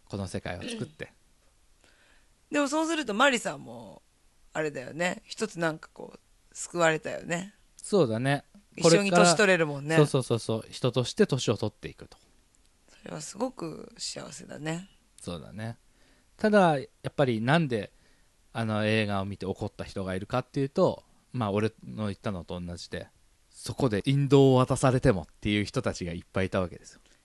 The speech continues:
Speaker 2: やっぱ怒ってる人いた？
Speaker 1: いたね。有名なところだと、ハライチの岩井。
Speaker 2: うん。
Speaker 1: あの人なんかはすごい怒ってたよね。
Speaker 2: へ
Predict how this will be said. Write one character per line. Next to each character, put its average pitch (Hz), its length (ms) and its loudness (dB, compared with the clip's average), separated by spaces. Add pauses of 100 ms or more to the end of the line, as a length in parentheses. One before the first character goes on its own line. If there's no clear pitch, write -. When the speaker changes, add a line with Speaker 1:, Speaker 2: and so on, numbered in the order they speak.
Speaker 2:
や 233 80 0
っ - 20 -2
ぱ 202 120 0
怒 202 120 0
っ 220 60 -2
て 160 80 -8
る 156 60 -4
人 - 140 -14
い - 40 -18
た？ 156 300 -6 (220)
Speaker 1:
い 165 160 0
た 247 260 8
ね。 247 200 8
有 180 100 0
名 226 100 6
な 226 120 4
と 220 100 4
こ 214 80 6
ろ 190 100 8
だ 107 140 -2
と、 95 100 -4
ハ - 180 2
ラ 190 100 10
イ 160 80 8
チ - 160 -8
の 95 240 -6
岩 113 260 2
井。 117 120 -4 (360)
Speaker 2:
う 170 60 -8
ん。 170 240 -4
Speaker 1:
あ 156 60 2
の 180 60 4
人 113 160 -4
な 98 140 -2
ん 90 40 -8
か 92 80 -6
は 78 60 -4
す 113 120 -6
ご 98 160 2
い 82 40 -2
怒 85 180 -12
っ - 40 -18
て - 120 -20
た 104 80 -20
よ 107 60 -18
ね。 - 60 -20 (220)
Speaker 2:
へ 151 960 -2